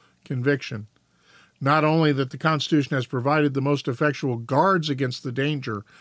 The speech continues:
from that quarter, but that nothing short of a Constitution fully adequate to the national defense and preservation of the Union can save America from as many standing armies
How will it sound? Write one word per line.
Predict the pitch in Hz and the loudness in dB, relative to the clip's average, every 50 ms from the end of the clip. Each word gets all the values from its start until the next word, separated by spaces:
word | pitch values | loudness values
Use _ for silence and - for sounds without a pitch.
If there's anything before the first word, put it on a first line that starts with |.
| - - _ | -20 -20 _
from | - - 151 143 143 139 | -2 0 2 2 2 2
that | 139 135 139 139 | 0 0 -2 -4
quarter, | - - 175 180 175 160 135 120 110 113 _ - - - - _ _ - | -2 0 2 4 4 2 0 -2 -6 -10 _ -20 -20 -20 -20 _ _ -2
but | 156 147 | 0 2
that | 135 151 143 | 2 2 2
nothing | 143 151 185 208 214 233 220 196 | 4 2 2 2 2 0 -2 -2
short | - - - 202 196 196 190 | -2 0 2 2 4 4 4
of | 175 | 2
a | 170 | 0
Constitution | 139 - 170 170 170 165 - - 185 170 147 - - 135 123 | 0 0 0 0 0 0 -2 0 0 0 0 0 -4 -6 -6
fully | - _ - 214 226 254 240 226 214 | -6 _ 0 2 2 4 4 2 2
adequate | 214 196 202 196 190 170 - 170 139 139 151 | 2 2 2 2 0 -2 -2 -4 -4 -4 -6
to | - 151 | -8 -8
the | 131 127 123 | -6 -6 -4
national | 123 147 175 185 170 - - 180 170 | 0 0 0 0 0 -2 -2 -2 0
defense | 160 151 143 170 151 139 131 - - - - _ - - - - - | 0 -2 -2 -2 -2 -2 -2 -6 -12 -14 -14 _ -20 -20 -20 -12 -4
and | - 135 131 117 | 0 0 0 2
preservation | - 160 165 160 165 170 170 170 156 - - 165 | 2 2 2 4 4 4 4 2 2 0 -2 -2
of | 143 | -2
the | 139 143 | 0 0
Union | 151 170 180 170 151 123 107 107 107 _ _ _ - _ _ _ - | 0 0 0 0 -2 -4 -6 -8 -12 _ _ _ -20 _ _ _ -6
can | - 170 151 | -4 -4 -2
save | 135 - - - 175 175 175 160 | -2 -2 2 2 4 4 4 4
America | 160 156 143 131 123 123 123 120 117 - 139 127 | 2 2 0 0 2 2 2 0 0 0 -2 -2
from | 123 - 139 131 127 | 0 -2 -2 -2 -2
as | 123 117 117 | -2 -2 -2
many | 120 135 170 180 180 180 170 | -2 0 0 0 0 0 0
standing | - - - 170 160 165 160 156 156 151 147 | -2 -4 -2 0 0 0 0 0 -2 -2 -2
armies | 147 156 170 170 156 135 123 117 107 - | 0 2 2 2 2 0 -2 -4 -6 -8